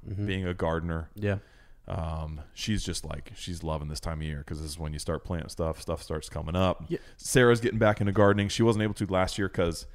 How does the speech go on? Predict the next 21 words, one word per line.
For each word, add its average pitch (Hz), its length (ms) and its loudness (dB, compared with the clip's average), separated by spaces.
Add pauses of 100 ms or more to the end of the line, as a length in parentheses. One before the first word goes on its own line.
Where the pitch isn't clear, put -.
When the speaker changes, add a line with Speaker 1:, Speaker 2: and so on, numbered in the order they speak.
(260)
Speaker 2:
something - 300 4
with, 139 160 6
like, - 400 -10 (120)
like, 85 280 -10 (260)
if 104 160 -2 (140)
there, 110 200 4 (240)
<laughs> - 220 -20
if 107 140 -4
something 123 480 0
could 98 260 -4
be 101 420 2
contaminated 98 520 -2
with 65 140 -8
cat 95 260 -2
poop 120 260 2 (160)
and 87 100 -4
you're 78 80 -4
pregnant, 110 400 0 (100)
you're 82 120 -2
done 85 240 0
for. 110 340 0